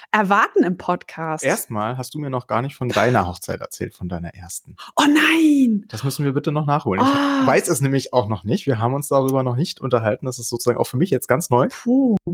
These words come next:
Speaker 1: Meinst du die erste noch in dem Ausbildungsbetrieb oder die erste unter Laura Sophie Jung?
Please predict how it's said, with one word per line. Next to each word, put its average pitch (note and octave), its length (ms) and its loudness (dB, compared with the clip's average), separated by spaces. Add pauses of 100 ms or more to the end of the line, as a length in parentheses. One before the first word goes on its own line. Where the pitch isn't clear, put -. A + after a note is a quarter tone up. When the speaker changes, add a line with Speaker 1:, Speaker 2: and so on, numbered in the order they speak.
(800)
Speaker 1:
Meinst A#3+ 320 2
du A#3 80 2
die F#3+ 100 0
erste A#3 480 0
noch A3 360 -2
in G3+ 200 2
dem F#3 120 -2
Ausbildungsbetrieb D4+ 800 0
oder A#3+ 140 4
die A3 120 0
erste - 360 0
unter G#3 280 0
Laura G3 240 4
Sophie F#3+ 320 -2
Jung? E3+ 300 0